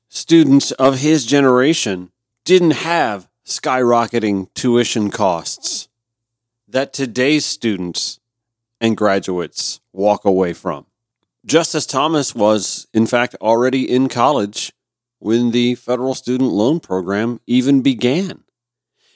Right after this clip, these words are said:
And back in the late nineteen sixties and early nineteen seventies, as we all know,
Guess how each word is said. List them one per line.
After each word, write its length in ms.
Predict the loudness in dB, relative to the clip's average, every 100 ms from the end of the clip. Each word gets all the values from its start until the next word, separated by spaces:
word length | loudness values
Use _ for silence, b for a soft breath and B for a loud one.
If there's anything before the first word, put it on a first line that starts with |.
| _
And 160 | -2 2
back 320 | 2 0 -4
in 200 | -4 -2
the 60 | 0
late 200 | 0 0
nineteen 380 | 0 0 0 0
sixties 400 | -2 -6 -4 -2
and 80 | 0
early 180 | 0
nineteen 380 | -2 -4 -4 -6
seventies, 600 | -2 -2 -2 -2 -4 -6 -10 _
as 140 | -14
we 140 | -8 -4
all 260 | -4 -4
know, 480 | -4 -4 -4 -6 -8